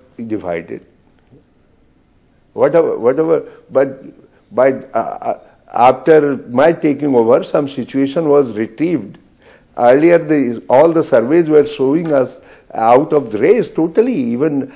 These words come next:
Akali Dal were placed ahead of us. So I was, uh, uh, I was feeling alarmed. We ta-, we made certain corrective suggestion to the Honorable Chief Minister. But, uh, when, uh,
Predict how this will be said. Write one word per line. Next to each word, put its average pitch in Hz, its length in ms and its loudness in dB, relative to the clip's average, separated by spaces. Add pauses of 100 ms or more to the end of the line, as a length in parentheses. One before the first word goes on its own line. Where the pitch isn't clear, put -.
(140)
Akali 131 400 2
Dal 160 200 2
were 156 260 2
placed 151 480 -4
ahead 127 400 2
of 214 140 2
us. 131 300 -2 (360)
So 113 100 2
I 117 200 6
was, 127 320 2
uh, 113 220 4
uh, 104 680 -2 (320)
I 104 120 0
was 131 220 2
feeling 139 260 -2
alarmed. 131 460 0
We 117 180 -6
ta-, 123 320 -4 (300)
we 127 240 0
made 123 440 0
certain 135 520 -2
corrective 127 440 2
suggestion 135 520 -2
to 147 100 -6
the 131 100 0
Honorable 139 380 0
Chief 139 240 -6
Minister. 165 600 -2 (340)
But, 117 300 -2
uh, 110 400 4 (260)
when, 120 600 0 (280)
uh, 110 100 -2